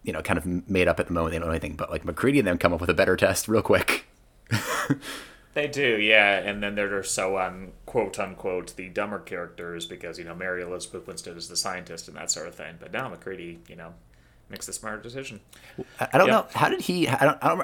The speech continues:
Speaker 1: I can't remember how, but I know that he, they did somehow figure out that the separate cells react differently. Um,
Speaker 2: I don't remember either. It's been a while.
Speaker 1: But
Speaker 2: so.
Speaker 1: yeah, but it, it just seemed weird that, like, all these scientists came up with, like, a weirder method. But, like, I,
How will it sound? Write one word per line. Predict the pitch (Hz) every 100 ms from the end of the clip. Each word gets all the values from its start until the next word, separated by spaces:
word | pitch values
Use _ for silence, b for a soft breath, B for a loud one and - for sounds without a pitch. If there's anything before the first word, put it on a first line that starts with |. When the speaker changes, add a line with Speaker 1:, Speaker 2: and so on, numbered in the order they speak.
| -
Speaker 1:
I |
can't | 156 156
remember | 147 113
how, | - 95 82
but | 82
I |
know | 95
that | 107 165 107
he, | 90 95
they | 92
did | 98 92
somehow | 95 85
figure | 87 87 80
out |
that | 80 78
the |
separate | - - -
cells | - 78 78
react | 76 71 -
differently. | - - - - - b b b _
Um, | 78 71 71 - - -
Speaker 2:
I | 101
don't |
remember | 95 90 90 90
either. | 90
It's | 90
been | 101
a | 90
while. | 87 90 98 -
Speaker 1:
But | - -
Speaker 2:
so. | - - _
Speaker 1:
yeah, | - - -
but | 123
it, | 110 - 117
it | 127
just | 131
seemed | 135 110
weird | 92 101 90 78
that, | 85 82
like, | 80 85
all | 85
these | 98
scientists | - 76 - -
came | 90 80
up | -
with, | 87
like, | 95 80 - - _ _ _ _ _ _ _ _ _ _ _ -
a | 101
weirder | - 87 78 -
method. | - - 113 - -
But, | -
like, | 123
I, | -